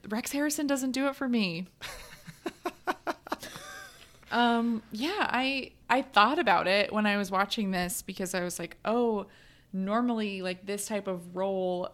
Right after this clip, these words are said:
or, like, actor would totally work on me." I have an example of that in another movie that we'll talk about very soon, but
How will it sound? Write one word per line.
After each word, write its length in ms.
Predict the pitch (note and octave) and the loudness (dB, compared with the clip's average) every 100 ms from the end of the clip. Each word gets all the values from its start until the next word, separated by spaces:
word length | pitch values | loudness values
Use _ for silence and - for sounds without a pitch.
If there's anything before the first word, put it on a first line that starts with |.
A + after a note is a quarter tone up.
| - | -8
or, 400 | F#3 F#3 F3 E3+ | -2 0 0 0
like, 260 | F3 E3+ - - | -2 -4 -6 0
actor 720 | F#3+ G#3 - G3 F#3+ F3+ - | 0 0 -2 0 2 0 -4
would 180 | F#3 F#3 | -8 -8
totally 480 | - - G#3 G3+ G3 | -10 -2 0 2 2
work 320 | F3+ F3 F3 | 0 -2 -2
on 180 | A3 A#3 | -2 0
me." 380 | C4 D4 D#4+ D#4+ - - - | 0 -2 -6 -10 -20 -10 0
I 40 | |
have 200 | G#3+ G#3 | 4 6
an 60 | A3 | 6
example 460 | G3 F#3 F3+ G3 | 4 2 2 4
of 80 | G3 | 4
that 200 | F#3+ F#3 | 6 6
in 60 | F#3 | 4
another 380 | F3 E3+ E3+ F#3 | 0 0 0 2
movie 280 | G#3 G#3+ A3+ | 4 2 2
that 120 | A3+ | 0
we'll 120 | A3+ | -2
talk 240 | A3 G3+ | -4 -6
about 280 | G#3+ A3 A3+ | -2 0 0
very 260 | G3+ F3+ F#3 | 0 -2 -2
soon, 480 | - E3+ E3 G#3 B3 | -4 -4 -2 -2 0
but 380 | F#3+ F#3 F3+ | 0 2 0